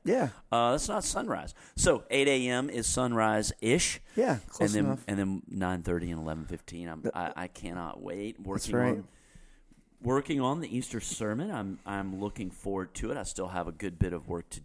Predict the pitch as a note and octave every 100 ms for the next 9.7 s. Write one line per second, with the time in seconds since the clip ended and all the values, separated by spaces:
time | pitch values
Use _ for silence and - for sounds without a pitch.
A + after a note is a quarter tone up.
0 | - E2+ F#2+ C3 F2+ E2+ D#2+ - E2 D#2+
1 | D#2+ E2 D#2+ D#2 - F2+ E2+ D#2+ E2 G2
2 | B2+ - - - - - _ - E2 E2
3 | F#2 F#2 G#2+ A2+ B2+ B2+ B2+ C3+ A#2 A#2+
4 | C#3+ D3+ C#3 C#3 C#3+ C3 F3 - F#2+ D#2+
5 | _ - G2 F2+ D#2+ - - D#2+ - F2+
6 | F2 E2 - - - - - - D3 A2+
7 | F#2+ E2+ F2 E2 D2+ F2 F2 - F2 E2
8 | - F2+ - E2 - E2 E2 D#2+ D#2 -
9 | - - D#2 - - -